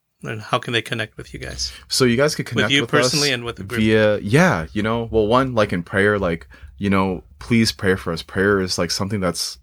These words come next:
Speaker 2: so important, so powerful. And even if I never get to meet you, you know, like, face to face, like, just know that you lifting us up in prayer is allowing us to, like, continue to do this ministry.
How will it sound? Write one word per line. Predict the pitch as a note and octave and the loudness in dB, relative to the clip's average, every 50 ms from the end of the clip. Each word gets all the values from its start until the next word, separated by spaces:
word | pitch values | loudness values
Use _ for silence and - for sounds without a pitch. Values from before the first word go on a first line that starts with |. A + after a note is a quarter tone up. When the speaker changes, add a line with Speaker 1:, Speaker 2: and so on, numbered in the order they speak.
| _ - | _ -8
Speaker 2:
so | - - - - - B2 A#2 A#2 A#2 | -4 -2 -2 0 2 4 4 4 4
important, | G#2+ F#2 - A2 G2 F#2 F2 D#2 - - | 2 0 0 0 0 0 0 -4 -6 -10
so | - - - - G2+ G#2 G2+ | -8 -6 0 2 2 2 2
powerful. | - - F2+ F2+ F#2 F2+ - - E2+ E2 D#2 - - - - - - _ - | 2 0 2 2 2 2 0 -4 -6 -8 -8 -8 -12 -20 -20 -20 -20 _ -4
And | F#2 G2+ G2 | -2 0 2
even | G#2+ A#2 A2+ A#2+ | 2 4 4 4
if | A#2 A2+ - | 4 4 4
I | G2 F#2+ | 2 4
never | F#2+ G2 G2 G#2 F#2 | 4 4 2 2 2
get | G2+ G#2 - | 0 -2 -2
to | - G2+ | -2 -2
meet | G2 G2+ G2 - - G2 | -2 -2 -2 -2 -4 -4
you, | F#2 F2+ F2 F2 - - _ _ _ _ _ - _ _ | -4 -4 -4 -6 -10 -16 _ _ _ _ _ -20 _ _
you | - - G2 | -4 -2 0
know, | F#2+ F#2+ F2+ F2+ E2+ - - | 2 2 2 2 0 0 -2
like, | F2 E2+ D#2+ | -2 -4 -4
face | - - - G2 G2 F#2 - | -4 0 2 2 2 2 -2
to | - F2+ | -8 -8
face, | - - F#2 F#2+ F#2+ F2+ - - - - - _ _ _ _ _ _ _ | -4 -2 0 0 2 0 -2 -4 -6 -14 -20 _ _ _ _ _ _ _
like, | - E2 F2 F2 E2+ - | -2 0 2 2 2 0
just | - G#2+ - - | 0 0 2 2
know | G#2+ G2 G2+ G#2+ | 2 2 2 4
that | G#2 G2 D#2+ | 2 2 2
you | E2 F#2+ G#2 G2+ | 2 0 0 0
lifting | F#2+ G2 - - G2+ F#2+ | 0 -2 0 0 0 0
us | F2+ - - | 0 0 -2
up | G2+ F2+ - | -2 -2 -2
in | F2 E2 | -4 -6
prayer | - - - E2+ F2 F#2 G#2 G#2 G2+ - - - _ _ _ _ _ _ _ _ _ _ _ _ _ _ _ _ _ _ | -6 -2 0 2 2 4 2 2 -2 -6 -16 -20 _ _ _ _ _ _ _ _ _ _ _ _ _ _ _ _ _ _
is | - A#2 G2 G2+ | 0 0 2 2
allowing | F#2+ G2 G2 G#2 G#2+ G#2+ G2+ | 4 4 4 4 4 4 2
us | G2 F#2+ - - | 2 0 0 -2
to, | - G#2 | -4 -4
like, | F2 F2 E2+ E2+ E2 - _ _ | -4 -2 -2 -2 -2 -4 _ _
continue | - A2 G#2 - - A#2 A2 G#2+ | -4 -2 -2 0 2 2 2 2
to | F#2+ F#2+ | 2 2
do | E2 E2 G2+ G2+ G2+ | 0 0 0 0 0
this | F2 F2 - - | 2 0 0 0
ministry. | F#2 F#2 F2+ E2+ - - - D#2 D2+ D2+ - | 0 -2 -2 -2 -4 -4 -6 -6 -8 -8 -10